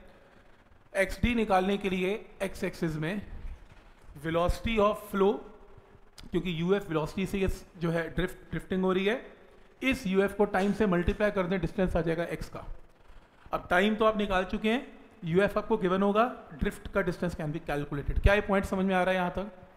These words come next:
तो आपको किसी भी question में पूछा जा सकता है net velocity, drift का distance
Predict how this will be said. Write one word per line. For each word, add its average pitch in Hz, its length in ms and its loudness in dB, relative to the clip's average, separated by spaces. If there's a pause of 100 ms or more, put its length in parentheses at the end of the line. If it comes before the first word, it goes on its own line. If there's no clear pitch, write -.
(460)
तो 190 60 6
आपको 202 420 4 (600)
किसी 208 240 -2
भी 214 120 -4
question 190 460 0
में 180 460 -2 (680)
पूछा 202 360 4
जा 196 180 4
सकता 185 340 -2
है 185 320 0
net 175 340 0
velocity, 175 480 -2 (1000)
drift 196 260 -2
का 202 100 6
distance 190 600 0